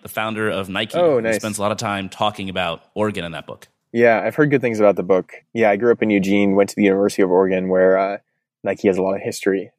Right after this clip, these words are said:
Speaker 2: and, um, then moved here to San Francisco two thousand ten. So it's been a little while.
Speaker 1: Yeah, the Nike book is my only reference point, but as far as I can tell after reading it, Oregonians take a lot of pride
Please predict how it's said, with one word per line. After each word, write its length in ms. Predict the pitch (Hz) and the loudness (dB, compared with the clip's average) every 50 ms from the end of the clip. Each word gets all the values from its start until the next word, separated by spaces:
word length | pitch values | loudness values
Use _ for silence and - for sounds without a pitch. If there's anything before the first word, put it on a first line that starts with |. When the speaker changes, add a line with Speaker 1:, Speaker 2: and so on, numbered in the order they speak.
| _ | _
Speaker 2:
and, 160 | - 107 98 98 | -16 -12 -12 -10
um, 280 | 101 101 104 101 113 _ _ _ _ _ _ _ _ _ | -10 -10 -12 -14 -16 _ _ _ _ _ _ _ _ _
then 140 | 123 123 123 | -2 2 4
moved 180 | 123 120 113 - | 4 2 2 2
here 200 | - 120 113 110 | 2 4 4 4
to 80 | 104 | 2
San 160 | - - 104 98 | 2 0 -2 -2
Francisco 560 | 98 92 - 104 - - 104 98 95 95 92 _ _ _ _ _ _ - | 0 -2 -4 -8 -2 2 4 4 4 4 0 _ _ _ _ _ _ -10
two 80 | - | 2
thousand 260 | - 175 170 135 104 | 2 2 2 2 -4
ten. 320 | 95 - 117 107 90 80 85 _ _ | -4 -2 -2 -2 -2 -4 -14 _ _
So 140 | - - - | -12 -8 -8
it's 100 | 87 - | -8 -4
been 140 | _ - 120 120 | _ -2 -2 -2
a 60 | 107 | -2
little 160 | 92 90 87 | -6 -6 -6
while. 300 | 82 73 73 73 - _ _ _ _ _ _ _ _ _ _ _ _ _ | -8 -8 -10 -10 -16 _ _ _ _ _ _ _ _ _ _ _ _ _
Speaker 1:
Yeah, 220 | 113 131 127 117 | -4 -4 -4 -2
the 100 | 101 107 | -4 -4
Nike 300 | 107 117 135 165 165 170 | -4 -4 -6 -6 -6 -8
book 260 | 156 135 135 131 127 - | -4 -2 -2 -4 -2 -6
is 120 | 113 107 | -6 -4
my 220 | 110 107 101 101 | -4 -2 -2 -2
only 360 | - 95 113 117 117 113 110 101 | -2 -2 -2 -2 -2 -2 -4 -2
reference 380 | 90 98 101 - 127 127 - | -4 -4 -4 -4 -6 -8 -8
point, 300 | - - 151 165 185 - _ - | -6 -4 -4 -4 -4 -6 _ -16
but 120 | 107 107 101 | -12 -10 -10
as 100 | 95 - | -10 -4
far 160 | - 135 135 | -2 -2 -2
as 100 | 135 127 | 0 -2
I 40 | 123 | -4
can 140 | 117 120 107 | -6 -6 -8
tell 180 | - 123 110 | -4 -2 -2
after 220 | 107 107 104 - 101 | -2 -2 -4 -6 -8
reading 240 | 95 98 110 120 123 | -8 -6 -4 -4 -4
it, 200 | 131 131 131 - - _ | -4 -6 -6 -10 -12 _
Oregonians 720 | 113 110 107 113 113 113 113 110 110 110 104 104 104 - | -6 -6 -4 -2 -2 -2 -2 -2 -4 -4 -4 -6 -8 -10
take 160 | - - 117 117 | -10 -10 -8 -6
a 40 | |
lot 200 | 110 107 110 117 | -4 -2 -2 -2
of 80 | 117 - | -4 -4
pride 480 | 120 123 113 107 101 95 90 87 90 | -4 -4 -4 -2 -4 -4 -6 -10 -12